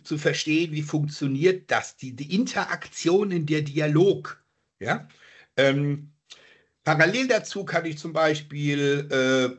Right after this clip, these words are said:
Perplexity nutzen für, ähm,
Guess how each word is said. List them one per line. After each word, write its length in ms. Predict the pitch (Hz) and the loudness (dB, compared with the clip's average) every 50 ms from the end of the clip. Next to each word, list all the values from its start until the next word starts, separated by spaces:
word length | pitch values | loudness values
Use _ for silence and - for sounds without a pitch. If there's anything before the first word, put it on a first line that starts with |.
| _ - | _ 0
Perplexity 680 | - 147 139 147 156 - 151 - - 175 151 147 151 | 0 2 2 4 2 0 0 0 -4 0 2 4 6
nutzen 480 | 147 147 151 147 147 - - 151 147 147 | 6 6 4 4 0 -2 -2 0 0 0
für, 600 | 147 - 143 135 131 131 131 127 127 127 127 127 - - - - _ _ _ - | 0 -2 -2 2 4 4 4 4 4 2 0 -4 -10 -20 -20 -20 _ _ _ 2
ähm, 640 | - 120 120 117 117 117 117 117 113 113 113 - - | 4 4 4 4 2 0 -2 -2 -2 -2 -4 -6 -18